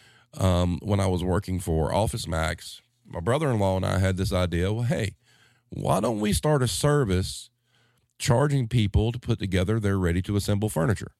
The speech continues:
And just to kinda talk about, like, the, the celery thing, your most simple, basic office chair that if you've put together, takes about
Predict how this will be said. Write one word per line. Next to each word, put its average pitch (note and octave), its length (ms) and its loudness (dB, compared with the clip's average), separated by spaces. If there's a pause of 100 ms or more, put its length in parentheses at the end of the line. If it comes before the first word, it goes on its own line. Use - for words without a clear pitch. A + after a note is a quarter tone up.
(1500)
And G#2+ 400 2
just A#2 280 -2
to - 80 -6
kinda B2 260 0
talk A#2+ 260 0
about, B2+ 240 -6
like, G#2+ 260 -2
the, G#2+ 260 0 (140)
the G#2 120 -2
celery D3 460 0
thing, G#2 420 -2 (1200)
your C#3 160 4
most D3 380 2
simple, E3 340 0
basic C#3 560 0
office G2+ 400 0
chair - 360 -6 (1040)
that G#2+ 120 2
if G2 120 0
you've A2+ 220 0
put - 180 0
together, A2+ 440 0 (240)
takes D#3 240 2
about E3 360 2